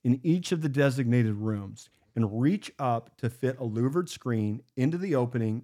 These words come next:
in the ceiling that Foos had made with a power saw.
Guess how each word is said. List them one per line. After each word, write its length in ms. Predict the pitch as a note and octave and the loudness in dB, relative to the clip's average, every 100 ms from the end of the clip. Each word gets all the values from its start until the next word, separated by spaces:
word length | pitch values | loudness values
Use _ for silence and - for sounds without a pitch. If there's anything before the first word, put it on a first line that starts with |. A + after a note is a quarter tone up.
| - | 0
in 160 | B2+ | 0
the 80 | F3 | 0
ceiling 520 | E3 - B2 G2+ A2+ B2 _ _ | -2 -2 -2 -2 -10 -14 _ _
that 180 | A#2+ A2+ | -8 -2
Foos 240 | C3+ C3+ | 0 2
had 120 | C#3 B2+ | 2 0
made 240 | A2+ A2 | 0 -2
with 100 | A#2+ | -6
a 40 | A#2+ | -2
power 360 | - F#3 C3+ | 2 4 2
saw. 300 | A#2+ A#2+ A2 | -2 -10 -14